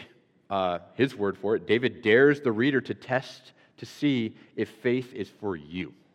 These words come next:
It's a great spiritual experiment. It says in verse eight, "Taste and see that the Lord is good." Taste and see that the Lord is good. And we're gonna, we're gonna have the Lord's Supper later today.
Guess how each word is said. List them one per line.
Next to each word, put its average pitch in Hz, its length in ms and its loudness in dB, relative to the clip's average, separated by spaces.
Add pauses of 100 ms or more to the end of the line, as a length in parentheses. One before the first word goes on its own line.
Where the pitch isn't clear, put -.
(360)
It's - 120 -12
a 95 40 -6
great 120 320 0
spiritual 113 500 -4
experiment. 87 580 -6 (760)
It 98 80 -10
says 110 360 2
in 95 380 -8
verse 104 380 -2
eight, 92 340 -6 (600)
"Taste 135 360 -2
and 98 160 -12
see 131 560 -6 (240)
that 95 120 -8
the 87 80 -6
Lord 95 420 2
is 87 180 -8
good." 64 320 -12 (1300)
Taste 120 360 -4
and 87 100 -14
see 107 200 -10
that 92 160 -10
the 87 60 -16
Lord 90 200 -4
is 87 80 -16
good. 80 140 -6
And 90 80 -8
we're 127 100 2
gonna, 127 220 0 (180)
we're 117 140 -6
gonna 120 140 -4
have 110 240 -2
the 107 80 -2
Lord's 110 260 0
Supper 123 320 0
later 117 220 -2
today. 113 340 0